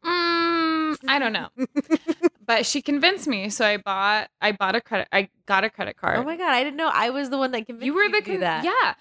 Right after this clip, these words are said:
Speaker 1: Well,
Speaker 3: Holy
Speaker 1: it's
Speaker 3: shit.
Speaker 1: funny because at the same time when I was visiting you in L A, I was also reconnecting with the Velkies for the first time
Speaker 2: Uh-oh.
Speaker 1: post-college.
Speaker 2: <laughs>
Speaker 1: Um, where, so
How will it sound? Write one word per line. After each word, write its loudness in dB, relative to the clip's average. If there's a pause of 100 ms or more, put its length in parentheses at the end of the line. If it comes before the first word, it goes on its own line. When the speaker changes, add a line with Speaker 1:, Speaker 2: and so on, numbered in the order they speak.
(200)
Speaker 1:
Well, 0
Speaker 3:
Holy 2
Speaker 1:
it's -2
Speaker 3:
shit. -4
Speaker 1:
funny 0
because -2
at -2
the -2
same 0
time 0
when 0
I 2
was -2
visiting 2
you -2
in 0
L -2
A, 0
I -2
was -2
also 2
reconnecting 0
with 0
the -6
Velkies 0
for -2
the 2
first -2
time 0
Speaker 2:
Uh-oh. -2
Speaker 1:
post-college. 0
Speaker 2:
<laughs> 4 (520)
Speaker 1:
Um, -2 (540)
where, 0
so 0